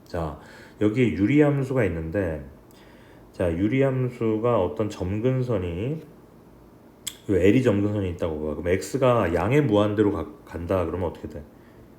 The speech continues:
이렇게 갈 거 아니야? 그럼 함수값은 어떻게 돼? 이렇게 내려가지, 점점, 점점. 그래서 L에 가까워지지. 그래서 이것은 L에 수렴하게 되는 것이고, X가 무한대로 갈 때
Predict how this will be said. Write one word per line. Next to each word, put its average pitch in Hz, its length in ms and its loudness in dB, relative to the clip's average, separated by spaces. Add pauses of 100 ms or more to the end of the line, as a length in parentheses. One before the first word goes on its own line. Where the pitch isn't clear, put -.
(140)
이렇게 131 560 2
갈 90 180 -4
거 92 100 -2
아니야? 107 340 -4 (720)
그럼 127 160 2
함수값은 156 420 2
어떻게 92 240 -4
돼? 95 80 -2
이렇게 98 160 0
내려가지, 104 380 2
점점, 90 340 -4
점점. 76 360 -6 (360)
그래서 104 200 2
L에 110 360 4
가까워지지. 98 760 -2 (720)
그래서 98 400 0
이것은 92 340 -4
L에 95 320 0
수렴하게 127 460 0
되는 92 240 -2
것이고, 76 440 -10
X가 98 320 -2
무한대로 87 460 -2
갈 76 260 -6
때 135 280 0